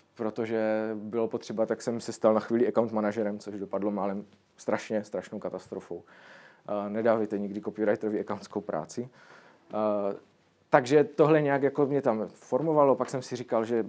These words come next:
hrozně kloužu po povrchu už, že dělám hodně věcí najednou a že by to chtělo se na něco soustředit. A v té době, eh, v C Z C čku hledali P R manažera,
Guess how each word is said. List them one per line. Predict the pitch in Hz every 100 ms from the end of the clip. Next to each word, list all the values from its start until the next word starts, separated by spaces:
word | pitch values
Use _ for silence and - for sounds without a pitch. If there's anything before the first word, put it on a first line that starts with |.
| -
hrozně | 107 113 110
kloužu | 113 117 120
po | 98
povrchu | 110 110 110 -
už, | 120 110 120 - - - -
že | 104 104 101
dělám | 101 101 101 92 98 90
hodně | 98 107
věcí | 104 104 - 101 90 - - -
najednou | 110 131 123 120 107
a |
že | 107
by | 101
to | 110
chtělo | - 110
se | 113
na | 107
něco | 107
soustředit. | 101 110 113 - 123 127 - - _ -
A |
v | 107
té | 135
době, | 127 120 117 113 - _ -
eh, | 107 104
v | 95
C | - 113
Z | 110 113
C | - 110
čku | - 117
hledali | 110 98 101 98 98 95 - -
P | 117
R | 123 131
manažera, | 131 117 117 104